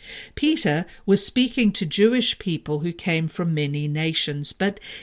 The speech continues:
even so, they likely had heard about the traveling rabbi, Jesus of Nazareth, whose death and resurrection had occurred just weeks before in Jerusalem.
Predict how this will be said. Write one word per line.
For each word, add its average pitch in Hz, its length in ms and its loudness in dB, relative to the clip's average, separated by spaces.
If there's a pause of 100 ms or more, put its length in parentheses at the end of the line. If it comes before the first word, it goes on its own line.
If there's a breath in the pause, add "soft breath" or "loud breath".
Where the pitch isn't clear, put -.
even 320 420 4
so, 160 420 4
they 185 280 4
likely 190 720 2
had 165 320 0
heard 165 420 4
about 165 440 -2
the 160 80 -2
traveling 190 760 2
rabbi, 147 600 0 (380 loud breath)
Jesus 180 600 4
of 165 180 -4
Nazareth, 147 800 0 (300 loud breath)
whose 196 300 6
death 208 500 2
and 170 180 -2
resurrection 156 920 0
had 156 220 -2
occurred 151 720 -2
just - 360 -4
weeks 226 380 -2
before 214 600 2
in 151 160 0
Jerusalem. 156 840 -2